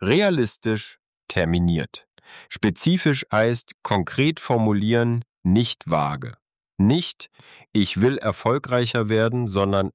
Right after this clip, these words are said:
ich will Teamleiter werden. Messbar heißt, Kriterien festlegen, woran man Erfolg erkennt. Attraktiv heißt, das Ziel muss einen motivieren.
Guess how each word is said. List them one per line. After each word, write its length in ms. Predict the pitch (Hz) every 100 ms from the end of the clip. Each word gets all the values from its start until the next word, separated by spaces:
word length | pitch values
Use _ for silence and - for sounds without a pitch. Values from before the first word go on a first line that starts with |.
| -
ich 260 | 107 -
will 180 | 95 92
Teamleiter 760 | - 135 127 90 73 65 69
werden. 380 | 64 87 120 123 - - - -
Messbar 600 | 95 139 - - 120 107
heißt, 420 | 101 98 101 - _ _ _
Kriterien 680 | - 92 143 156 147 135 120
festlegen, 760 | 120 120 - 117 113 120 113
woran 260 | 95 82 98
man 200 | 98 95
Erfolg 480 | 87 - 82 80
erkennt. 600 | - 101 - 76 65 - _ - - - -
Attraktiv 680 | 113 - 131 - 202 208 -
heißt, 460 | 90 101 120 - - -
das 240 | - 90 -
Ziel 360 | - 175 185
muss 320 | 143 123 123 -
einen 320 | 95 98 104
motivieren. 880 | 98 92 - 82 85 104 80 71 64